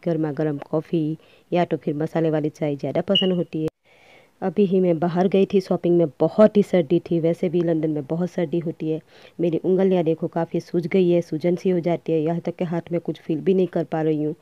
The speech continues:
इसीलिए मुझे याद आया कि चलो हम कॉफ़ी बनाएं और पीते हैं। तो कॉफ़ी बनाने के लिए मैंने टू टीस्पून कॉफ़ी, टू टीस्पून शुगर और थ्री टीस्पून मैंने गुनगुना सा पानी ले लिया है।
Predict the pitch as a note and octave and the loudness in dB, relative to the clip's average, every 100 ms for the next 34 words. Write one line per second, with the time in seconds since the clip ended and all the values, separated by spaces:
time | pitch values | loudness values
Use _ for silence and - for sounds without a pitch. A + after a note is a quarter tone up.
0 | - _ F#3 G3 F3+ F3 D#3 E3 D#3 D#3 | -18 _ -2 0 2 2 2 2 2 0
1 | D#3 D#3+ D#3+ D#3+ E3 - D3 - D#3 D#3 | -2 -2 -2 -2 -6 -8 -12 -8 -4 -2
2 | F3+ G3 D#3 - C3 F#3 G3 G3+ _ _ | 0 -2 -4 -8 -4 -2 -2 -8 _ _
3 | _ _ _ _ _ _ _ G#3 - A#3 | _ _ _ _ _ _ _ -12 0 0
4 | C4+ A#3+ F3+ D#3 D3 E3 D#3 D3+ D#3 A3 | 2 2 4 2 -2 -2 -2 0 0 -2
5 | - G3+ E3+ E3 D#3+ - D3+ - D#3+ - | -2 -4 -4 -6 -6 -4 -4 -2 0 2
6 | B3 B3+ F#3 E3 E3 E3 - D3+ - - | 2 2 -2 -4 -6 -6 -6 -6 -4 -2
7 | - A#3 - E3+ - G#3+ A3 F#3 E3+ - | 2 2 2 -2 0 -2 0 -4 -4 -6
8 | G#3 A3+ E3+ F3+ _ _ _ - F3+ E3 | -2 0 -2 -4 _ _ _ -4 -2 0
9 | D#3+ D#3 D3+ - D3+ F3 A3+ A3 G#3 G3+ | -2 -2 -6 -8 -2 2 4 4 4 2
10 | G3+ | 0